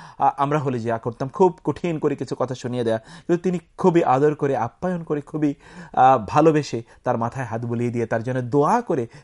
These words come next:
তিনি তাকে সত্য এবং মিথ্যা, ভালো এবং মন্দ,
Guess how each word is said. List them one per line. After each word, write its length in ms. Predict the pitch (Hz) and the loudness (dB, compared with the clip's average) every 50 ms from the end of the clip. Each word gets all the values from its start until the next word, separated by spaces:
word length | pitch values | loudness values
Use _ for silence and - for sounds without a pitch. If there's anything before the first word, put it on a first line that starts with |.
| _ | _
তিনি 160 | - 131 123 113 | -4 -4 -2 -2
তাকে 180 | 123 110 117 | -4 -6 -6
সত্য 500 | - - - 120 113 - _ - 120 117 113 - - - - | -6 -4 -4 -4 -4 -4 _ -4 -2 -2 -4 -8 -14 -4 -2
এবং 180 | - 151 185 196 | 0 0 2 2
মিথ্যা, 380 | 226 247 240 - - 147 123 - - - _ _ | 0 0 -2 0 0 0 0 0 -6 -14 _ _
ভালো 340 | - - - 127 123 127 127 | -12 -6 -4 -2 0 2 2
এবং 180 | 120 117 117 117 | 2 0 -2 -4
মন্দ, 340 | 120 135 147 156 143 143 | -2 -2 -2 0 0 -2